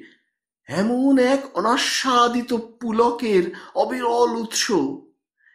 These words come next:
এবং এর আবেদন এত গভীর, দেখতে দেখতে,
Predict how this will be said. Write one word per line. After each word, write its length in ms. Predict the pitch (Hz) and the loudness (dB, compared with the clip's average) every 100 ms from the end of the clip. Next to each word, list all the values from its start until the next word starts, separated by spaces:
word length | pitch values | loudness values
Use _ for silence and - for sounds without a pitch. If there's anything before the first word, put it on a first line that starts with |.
| - | -4
এবং 200 | 160 190 185 | 2 4 4
এর 140 | 175 143 | 4 4
আবেদন 480 | 131 180 214 226 233 151 | 4 2 2 2 2 -2
এত 220 | 175 - 349 359 | -4 0 0 2
গভীর, 540 | 269 262 202 160 139 - - _ _ _ _ _ | 0 0 0 2 0 -4 -16 _ _ _ _ _
দেখতে 520 | 120 117 - - 190 | -4 -2 -2 -2 -4
দেখতে, 400 | 180 175 175 - | 2 2 2 0